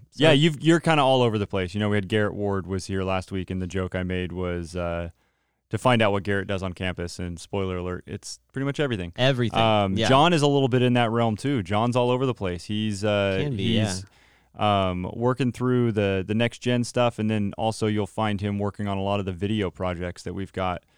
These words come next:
Speaker 1: Yep.
Speaker 2: on campus. So all the stuff that you see, um, live streamed and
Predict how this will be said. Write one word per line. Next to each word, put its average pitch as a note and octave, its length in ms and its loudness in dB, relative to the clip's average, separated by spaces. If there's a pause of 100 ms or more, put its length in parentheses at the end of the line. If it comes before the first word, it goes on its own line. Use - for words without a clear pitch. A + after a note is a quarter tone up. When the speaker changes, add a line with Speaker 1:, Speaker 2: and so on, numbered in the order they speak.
(220)
Speaker 1:
Yep. G#2+ 140 -6
Speaker 2:
on A2 160 2
campus. A2 420 -2
So G2 160 -2
all A#2 160 4
the B2 80 0
stuff C3 260 -2
that - 180 -6
you A#2 140 0
see, A2 720 -2
um, F2+ 680 -4 (100)
live B2+ 300 2
streamed B2 500 0
and G2 400 -2